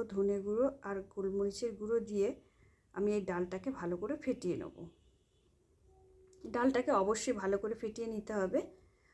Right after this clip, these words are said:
লবণটা আপনারা যদি প্রয়োজন মনে করেন দেবেন, নাহলে নাও দিতে পারেন। আমি কিন্তু লবণ দিইনি, আমি এইভাবেই ভালো করে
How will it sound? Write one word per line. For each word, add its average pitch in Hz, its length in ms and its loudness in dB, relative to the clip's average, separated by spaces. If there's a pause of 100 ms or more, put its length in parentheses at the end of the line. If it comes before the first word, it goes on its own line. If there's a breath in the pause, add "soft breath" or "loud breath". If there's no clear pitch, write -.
(140 soft breath)
লবণটা 269 460 8
আপনারা 226 220 -2 (100)
যদি 220 200 -2 (420)
প্রয়োজন 220 340 0 (100)
মনে 220 240 -4
করেন 233 200 0 (140)
দেবেন, 226 260 4 (380)
নাহলে 196 320 2 (120)
নাও 190 180 6 (100)
দিতে 175 240 -4
পারেন। 170 300 -8 (500 soft breath)
আমি 214 220 -2
কিন্তু 233 220 -4 (100)
লবণ 196 340 2
দিইনি, 190 340 4 (640)
আমি 202 160 0 (120)
এইভাবেই 208 320 0 (100)
ভালো 190 180 0
করে 208 180 -2